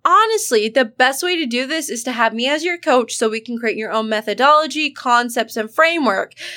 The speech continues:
so that you have literal proof of how much you know and what you can do for someone else. But if you aren't inside of my one-on-one coaching right now,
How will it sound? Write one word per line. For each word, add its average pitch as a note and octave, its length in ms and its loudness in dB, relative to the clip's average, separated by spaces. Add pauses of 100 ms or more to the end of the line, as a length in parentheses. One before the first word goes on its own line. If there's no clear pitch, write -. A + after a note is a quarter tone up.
so - 140 -6
that C4+ 120 -2
you B3+ 220 0
have A3+ 160 0
literal B3 500 2
proof B3+ 320 -4
of G#3+ 140 -8
how A3 160 2
much G#3+ 300 -2
you A3 120 -2
know A#3 500 2 (200)
and A3 80 0
what B3 160 2
you A#3+ 40 -6
can C#4+ 140 0
do E4 160 0
for C4+ 140 -2
someone F#3+ 320 -8
else. G3+ 400 -6
But B3 120 4
if C#4+ 300 2
you D4 680 0
aren't A#3+ 440 2 (120)
inside C4 420 0
of D#4 40 -2
my E4 120 4
one-on-one F4 420 2
coaching A#3 420 0
right F#3+ 220 -4
now, G3+ 400 -2